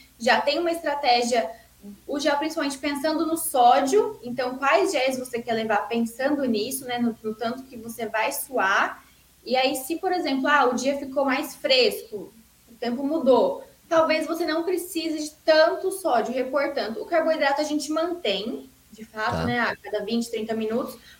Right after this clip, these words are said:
Speaker 1: mas o sódio a gente tem essa janela de, de poder mexer, de abertura. "Ah, não preciso tomar tanto sódio agora, vou deixar pra depois." Então, tem essa, essa flexibilidade.
Speaker 2: Ah, legal. Então, você pega um que tenha mais prioridade em sódio, assim, por exemplo, certo?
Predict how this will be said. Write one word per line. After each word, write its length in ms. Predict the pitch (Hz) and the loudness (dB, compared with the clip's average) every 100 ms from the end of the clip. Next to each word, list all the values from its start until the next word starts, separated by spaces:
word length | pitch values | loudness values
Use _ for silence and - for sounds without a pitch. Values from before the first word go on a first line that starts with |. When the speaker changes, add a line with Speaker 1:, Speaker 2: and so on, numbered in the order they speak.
| _ | _
Speaker 1:
mas 240 | 254 294 | -2 0
o 80 | 330 | 0
sódio 580 | - 302 262 285 269 302 | 0 2 4 4 4 2
a 80 | 285 | 0
gente 300 | 277 294 - | -2 -8 -6
tem 180 | 277 | -4
essa 460 | 277 269 294 285 277 | -4 0 2 2 2
janela 640 | 277 294 277 247 247 269 269 | 2 0 2 2 2 2 0
de, 460 | 233 269 269 262 | -2 -2 0 0
de 100 | 226 | -2
poder 320 | - 262 254 | -4 -2 0
mexer, 300 | 262 269 247 | -2 -4 -4
de 100 | 202 | -4
abertura. 400 | 214 240 233 226 247 | -2 -4 -4 -2 -2
"Ah, 100 | 240 | 0
não 140 | 226 | 0
preciso 280 | 226 - 240 - | -2 -4 -12 -8
tomar 400 | 262 240 262 262 | -4 0 0 0
tanto 320 | 262 262 262 | 0 0 0
sódio 260 | 269 262 | -2 0
agora, 460 | 277 233 240 226 214 | -2 2 4 4 2
vou 120 | 208 | -2
deixar 240 | 214 220 226 | -6 -6 -6
pra 100 | 240 | -2
depois." 880 | 269 277 240 240 226 196 185 - - _ _ _ _ _ | -4 -2 0 2 2 0 -6 -12 -20 _ _ _ _ _
Então, 360 | 226 226 240 240 | -6 -2 -2 -2
tem 260 | 254 233 | 0 -2
essa, 760 | 247 262 247 240 233 226 165 - - - | -2 -2 0 2 2 2 -2 -6 -14 -12
essa 280 | - 226 240 | -6 -6 -6
flexibilidade. 1120 | 240 240 - 247 254 254 220 - - - 190 - _ _ _ _ | -6 -8 -4 -6 -4 0 0 0 -4 -12 -18 -18 _ _ _ _
Speaker 2:
Ah, 140 | 113 123 | -4 2
legal. 240 | 123 110 | 6 6
Então, 180 | 82 98 | 6 2
você 100 | 107 | 2
pega 240 | 101 107 107 | 6 8 8
um 80 | 104 | 6
que 120 | 113 | 4
tenha 160 | - 107 | 6 6
mais 180 | 101 - | 6 6
prioridade 440 | 110 98 98 101 | 6 10 8 8
em 40 | |
sódio, 360 | 101 - 85 76 | 4 6 6 4
assim, 160 | 76 65 | -2 -4
por 140 | 76 | -6
exemplo, 300 | 71 71 - | -6 -8 -12
certo? 320 | - 78 - | -4 -4 -6